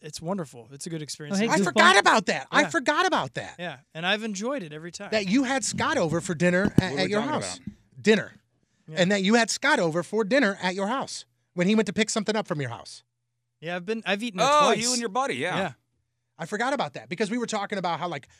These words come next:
Speaker 3: when I went to dinner at Moon's house, something that they did that we never did at dinner was they go over throughout the whole family and say, "What was the high and what was the low of your day today?" And that led me to think, like,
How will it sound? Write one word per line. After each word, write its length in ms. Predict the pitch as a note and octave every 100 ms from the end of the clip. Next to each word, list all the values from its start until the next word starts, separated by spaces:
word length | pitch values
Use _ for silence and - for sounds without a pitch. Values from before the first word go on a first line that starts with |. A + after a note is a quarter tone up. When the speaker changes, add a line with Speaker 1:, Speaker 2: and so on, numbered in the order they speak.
| -
Speaker 3:
when 120 | E3+
I 120 | F3+
went 160 | F3+ F3
to 40 |
dinner 240 | D#3+ F3+ E3+
at 80 |
Moon's 280 | G3 C#4+ B3
house, 260 | D3+ C3+ - - _
something 320 | - G3+ F#3
that 180 | E3 D3+
they 160 | A3+ C#4+
did 260 | F#3+ E3 D3
that 160 | C#3+ -
we 160 | C#3 G#3
never 280 | D#3+ A#3+ E3
did 160 | C#3
at 120 | B2 A2+
dinner 280 | B2+ C#3+ - - -
was 180 | D3+ A#2+
they 160 | F3+
go 200 | F#3+ G3
over 180 | F3+ F3
throughout 300 | - E3+ C#3
the 60 | C#3+
whole 120 | D#3+
family 300 | G3+ G3 F3+
and 80 | D#3+
say, 80 | D3+
"What 140 | C#3
was 100 | F3
the 60 | F#3+
high 240 | F3 F3
and 100 | F3
what 80 | D#3
was 100 | C#3+
the 120 | D#3
low 160 | C#3+ C#3
of 80 | C3+
your 120 | C3+
day 160 | C3 A2
today?" 260 | A#2+ - - _ _ _ _ -
And 120 | D#3+
that 120 | F#3 F#3+
led 160 | G3
me 120 | G3 F3+
to 80 |
think, 280 | D#3+ A#3 A#3
like, 240 | F3 C#3+